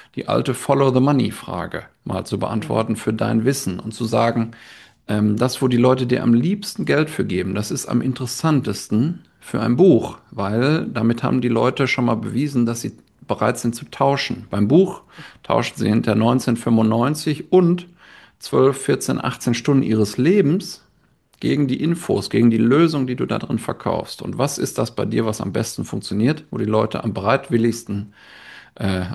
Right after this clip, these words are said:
Speaker 1: Augen zu und Karte durch machen?
Speaker 2: Mhm. Ja, auf alle Fälle. Und vor allen Dingen, es ist ja auch so, gerade wenn man selbst schon irgendwie seine eigene Methode für irgendwas hat, ne? Wir, äh, e-,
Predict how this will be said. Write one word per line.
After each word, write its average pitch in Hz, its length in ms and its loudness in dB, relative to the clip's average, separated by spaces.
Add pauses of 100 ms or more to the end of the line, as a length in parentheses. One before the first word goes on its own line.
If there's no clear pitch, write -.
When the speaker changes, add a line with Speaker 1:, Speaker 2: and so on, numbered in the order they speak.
Speaker 1:
Augen 110 260 2
zu 131 260 0
und 104 420 -2
Karte 98 340 -4
durch 90 420 -8 (500)
machen? - 360 -8
Speaker 2:
Mhm. 175 80 -20 (960)
Ja, 165 280 -6 (160)
auf 151 180 -10
alle 160 180 -6
Fälle. 196 280 -10 (240)
Und 185 120 -4
vor - 120 2
allen 170 100 2
Dingen, 180 140 -2
es 165 100 -10
ist - 140 -8
ja 214 100 2
auch - 140 -2
so, - 180 -4
gerade 190 420 2
wenn 180 160 0
man 190 280 -4
selbst - 400 -4
schon 196 260 -4
irgendwie 233 380 0
seine 185 320 0
eigene 196 320 0
Methode 208 560 -2
für - 180 -4
irgendwas 156 560 -4
hat, 147 140 -4
ne? 180 180 0
Wir, 175 320 2 (500)
äh, 175 280 6 (220)
e-, - 60 -14